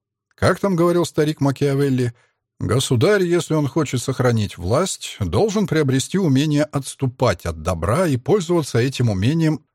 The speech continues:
смотря по надобности». Это тоже, как гласит та же пятнадцатая глава «Государя», а раз в силу своей природы человек не может не иметь одни добродетели, ни неуклонно им следовать, то благоразумному государю следует избегать тех пороков,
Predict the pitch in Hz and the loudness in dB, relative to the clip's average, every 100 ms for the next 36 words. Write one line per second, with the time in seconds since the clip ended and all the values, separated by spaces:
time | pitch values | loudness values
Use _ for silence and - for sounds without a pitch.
0 | 110 - 127 120 120 95 98 87 143 180 | -4 0 2 2 0 0 -2 -2 0 0
1 | 120 87 - - - _ _ _ _ _ | -4 -6 -10 -14 -20 _ _ _ _ _
2 | _ _ _ _ _ - 117 - 220 151 | _ _ _ _ _ 0 2 2 0 0
3 | 151 156 - 139 147 135 139 135 160 143 | 0 -2 -6 -4 0 2 2 0 -2 0
4 | 151 131 117 123 135 120 - 120 110 123 | 0 0 0 -2 -2 -2 -2 -2 0 0
5 | 123 117 113 - 113 175 214 92 - _ | 2 0 -2 -4 -2 0 0 -2 -6 _
6 | _ 123 165 170 - - 185 151 123 139 | _ 0 2 2 -2 -4 -2 0 0 0
7 | 131 123 143 147 113 - 131 135 135 127 | 0 0 0 0 -2 -2 0 0 0 0
8 | 175 170 175 113 87 110 120 123 107 - | 2 2 2 0 -4 0 2 2 0 -4
9 | - 131 120 101 85 110 107 98 113 180 | -4 0 2 0 -2 -2 -2 0 0 0
10 | 233 196 180 - - _ _ 220 214 143 | 0 0 0 -2 -12 _ _ 0 2 2
11 | 117 - 135 170 139 104 101 101 147 185 | 0 0 0 2 0 0 -4 -2 0 2
12 | 160 143 - - _ 214 240 208 190 190 | 2 0 -2 -14 _ -2 0 0 2 0
13 | 170 214 190 175 160 160 - 165 240 196 | 0 0 0 0 2 0 0 0 0 0
14 | - 190 180 180 - 190 - 185 170 143 | 0 0 0 -2 -4 -4 -2 0 2 2
15 | - - 220 - 131 117 101 - 82 | 0 -2 -4 -2 0 0 0 -4 -14